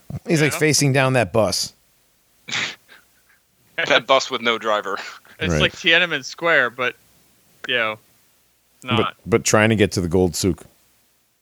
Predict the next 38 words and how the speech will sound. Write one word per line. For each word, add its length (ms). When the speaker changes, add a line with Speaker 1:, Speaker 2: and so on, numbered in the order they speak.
Speaker 2:
I 80
like 300
the 80
white 240
and 120
blue 280
aesthetic, 580
though. 400
It's 240
very, 380
Speaker 3:
Oh, 80
Speaker 2:
uh, 20
Speaker 3:
it's 100
Speaker 1:
Yeah. 180
Speaker 3:
beautiful. 280
Speaker 1:
Yeah. 300
Speaker 2:
very 100
calming. 480
You 80
know? 60
Speaker 1:
The 100
Speaker 3:
That 80
whole 240
area, 400
Tajikistan, 640
Turkmenistan, 640
all 180
of 100
that, 360
uh, 380
has 200
a 60
very 260
rich, 680
rich 380
history 340
that 140
actually 320